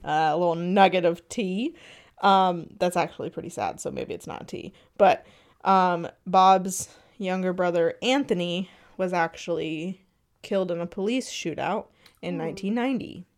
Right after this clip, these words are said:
Speaker 1: And he was only nineteen years old.
Speaker 2: Bruh.
Speaker 1: Yeah. So that's really sad. But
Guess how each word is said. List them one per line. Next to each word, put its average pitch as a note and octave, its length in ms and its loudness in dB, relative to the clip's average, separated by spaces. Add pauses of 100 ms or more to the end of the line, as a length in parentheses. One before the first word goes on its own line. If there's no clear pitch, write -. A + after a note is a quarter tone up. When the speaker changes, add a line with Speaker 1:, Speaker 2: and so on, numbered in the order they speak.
Speaker 1:
And F3+ 160 -12
he F3+ 80 -6
was E3+ 120 -8
only D3+ 220 -12
nineteen F2 420 -14
years - 220 -12
old. D#2+ 200 -12 (1120)
Speaker 2:
Bruh. G#3 360 -12 (180)
Speaker 1:
Yeah. - 160 -20 (920)
So - 180 -8
that's F#3 280 -4
really D#3+ 220 -8
sad. - 420 -14 (640)
But F3 320 -4